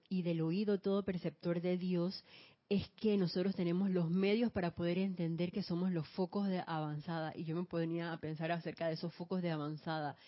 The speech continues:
Y lo primero que se me vino fue, fueron las palabras del amado Maestro Ascendido Saint Germain con eso de que ellos necesitan ejemplos vivientes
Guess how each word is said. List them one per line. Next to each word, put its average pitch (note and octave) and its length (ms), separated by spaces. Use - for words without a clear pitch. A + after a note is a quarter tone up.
Y A3+ 140
lo G#3 120
primero G#3+ 360
que C4+ 80
se A#3+ 100
me F3+ 160
vino G3 340
fue, G3 560
fueron G3 300
las G3 120
palabras E3+ 380
del F#3 120
amado E3 280
Maestro F3 360
Ascendido E3+ 360
Saint F3 200
Germain D#3+ 340
con E3+ 180
eso F3 180
de F3 120
que D3+ 260
ellos F#3+ 300
necesitan F#3+ 840
ejemplos G3+ 760
vivientes F3+ 880